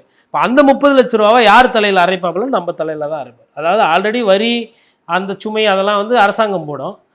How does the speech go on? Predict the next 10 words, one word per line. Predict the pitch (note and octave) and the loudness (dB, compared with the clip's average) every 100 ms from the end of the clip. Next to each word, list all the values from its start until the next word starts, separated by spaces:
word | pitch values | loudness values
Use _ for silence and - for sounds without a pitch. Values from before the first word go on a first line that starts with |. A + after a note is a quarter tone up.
| _ | _
அது | - A#3 C4+ | -6 2 2
இல்லாம | B3+ C4 | 2 2
இந்த | C4+ A#3 | 2 2
கிம்பளம் | A3 C4+ C#4 C4 | -2 0 2 4
வாங்குறது, | A3+ G#3 G3 F#3 G#3 | 2 0 -4 -4 -4
உயிர் | G3+ A#3 | -4 -2
எடுக்கிறது, | A3 G3 F3+ F3+ F#3 F#3 F3+ | -2 -2 -4 -6 -6 -8 -4
ஜனங்களை | F#3 A#3+ A#3 G#3 | -2 0 2 2
மதிக்காது, | F#3 G#3+ A#3 A3 G#3 | 2 -2 2 2 2
அதாவது | G#3 C4 C4 | 0 0 -2